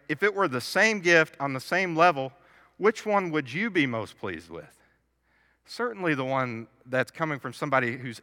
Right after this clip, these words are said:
eagerly giving, right? Giving out of obligation, I mean, who, who likes that? Certainly it's nice to receive a gift, but it's the heart behind it that matters, right?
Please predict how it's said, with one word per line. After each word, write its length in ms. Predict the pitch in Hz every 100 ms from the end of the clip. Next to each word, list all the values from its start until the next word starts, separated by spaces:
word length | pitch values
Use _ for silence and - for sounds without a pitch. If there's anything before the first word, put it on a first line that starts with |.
| -
eagerly 500 | 170 156 156 127 104
giving, 480 | 120 196 127 107 -
right? 320 | - 107 185 190 _ _ _ _ _ _ _ _
Giving 220 | - 208 202
out 120 | 160
of 80 | 143
obligation, 840 | 160 147 123 143 214 - 123 101
I 40 |
mean, 160 | 117 113
who, 340 | 120 214 185 - -
who 100 | 196
likes 360 | 160 139 -
that? 260 | - 190 131
Certainly 440 | - 180 156 139
it's 180 | 127 -
nice 320 | 131 139 135
to 100 | -
receive 360 | 135 - 139 117
a 60 |
gift, 420 | 95 131 180 - 95
but 180 | 87 _ - - - _
it's 100 | -
the 120 | - 104
heart 280 | 185 240
behind 380 | 127 113 113 98
it 100 | 87
that 120 | 92
matters, 420 | 90 90 80 76 110
right? 240 | 127 160